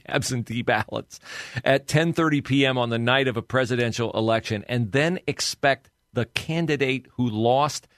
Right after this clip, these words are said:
that election in your state by only eleven thousand votes,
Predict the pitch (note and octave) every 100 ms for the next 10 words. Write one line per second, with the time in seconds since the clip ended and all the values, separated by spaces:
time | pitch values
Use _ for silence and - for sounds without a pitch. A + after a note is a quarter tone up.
0 | _ _ B2 C3+ B2+ B2 B2+ - B2 C3+
1 | C3 B2 A2 - A#2+ A2 G#2 _ _ -
2 | B2 A#2+ - D3+ F3 E3+ E3+ - C3+ B2
3 | B2 C#3 D#3 D3+ - - A#2+ C3+ A#2 B2+
4 | A#2+ - - - A2 - -